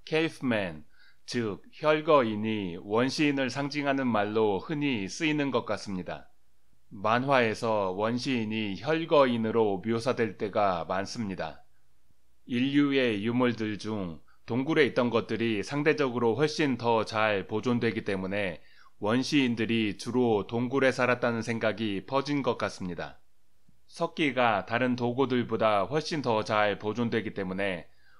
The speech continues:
원시인의 도구에 대해 생각하면 주로 석기를 떠올리는 것과 마찬가지입니다.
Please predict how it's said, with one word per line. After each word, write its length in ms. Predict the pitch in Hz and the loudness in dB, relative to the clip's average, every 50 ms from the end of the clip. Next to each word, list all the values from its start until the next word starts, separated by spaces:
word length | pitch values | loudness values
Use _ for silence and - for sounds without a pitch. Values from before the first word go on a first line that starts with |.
| - - | -16 -8
원시인의 720 | 110 107 120 135 131 - 156 147 139 131 131 127 117 110 107 | -4 -2 -2 -2 -2 0 0 0 0 2 0 0 0 0 0
도구에 440 | 117 120 120 117 135 131 127 123 | -2 -2 -2 0 2 2 2 2
대해 400 | 113 120 113 110 110 110 107 104 | 2 2 2 2 2 2 0 -2
생각하면 800 | 92 - 120 117 117 120 107 - 113 101 98 101 101 95 90 82 - - - - - - | -4 -4 -6 -2 0 -2 0 0 -4 -2 -2 -2 -2 -2 -4 -6 -10 -14 -20 -20 -20 -18
주로 400 | - - 120 117 120 113 104 98 | -10 -6 -2 0 0 2 2 0
석기를 500 | 92 - 151 156 156 180 160 156 147 127 | -2 -2 -4 -4 -2 0 2 2 2 2
떠올리는 460 | 151 139 135 135 127 123 120 117 117 104 | 4 2 2 4 2 2 2 2 0 0
것과 580 | 104 98 90 - 113 110 104 101 92 85 85 85 | 0 0 0 2 4 4 6 6 4 2 0 0
마찬가지입니다. 1000 | 95 98 - 131 123 117 110 110 98 98 101 95 92 87 82 82 78 73 - | -2 -2 0 -2 -2 0 2 0 0 0 -4 -4 -4 -6 -6 -8 -8 -10 -10